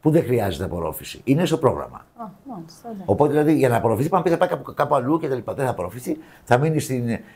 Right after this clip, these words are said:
Speaker 1: ε, γραφειοκρατική δουλειά που λέω εγώ.
Speaker 2: Μμμ.
Speaker 1: Εντάξει, οπότε, λοιπόν, ε, είναι τακτοποιημένα όλα τα παιδιά. Ο πιο τυχερός είναι ο Ισίδωρος, μετά έρχεται ο Αρτσίτας, ο οποίος, ε, του κάτσε πάρα πολύ καλά.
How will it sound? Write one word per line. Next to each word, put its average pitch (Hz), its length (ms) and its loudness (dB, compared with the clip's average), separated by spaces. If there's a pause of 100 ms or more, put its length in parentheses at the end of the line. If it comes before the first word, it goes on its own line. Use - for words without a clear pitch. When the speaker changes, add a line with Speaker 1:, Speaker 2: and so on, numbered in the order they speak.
Speaker 1:
ε, 101 340 6
γραφειοκρατική 101 800 2
δουλειά 98 300 4
που 76 100 -10
λέω 67 180 -6
εγώ. 64 240 -14 (140)
Speaker 2:
Μμμ. 208 220 -10 (260)
Speaker 1:
Εντάξει, 120 380 2
οπότε, 135 280 2
λοιπόν, 143 460 2 (260)
ε, 117 360 4
είναι - 160 4
τακτοποιημένα 135 600 2
όλα 113 120 4
τα 107 120 -2
παιδιά. 78 440 -6 (260)
Ο 113 100 0
πιο 147 160 4
τυχερός 123 400 2
είναι 113 120 -2
ο 95 40 2
Ισίδωρος, 180 560 2
μετά 139 240 4
έρχεται 120 220 -2
ο 117 100 4
Αρτσίτας, 113 580 0
ο 113 40 4
οποίος, 113 440 4
ε, 104 100 6
του 101 120 -4
κάτσε 113 260 2
πάρα 107 200 4
πολύ 92 180 -2
καλά. 165 380 2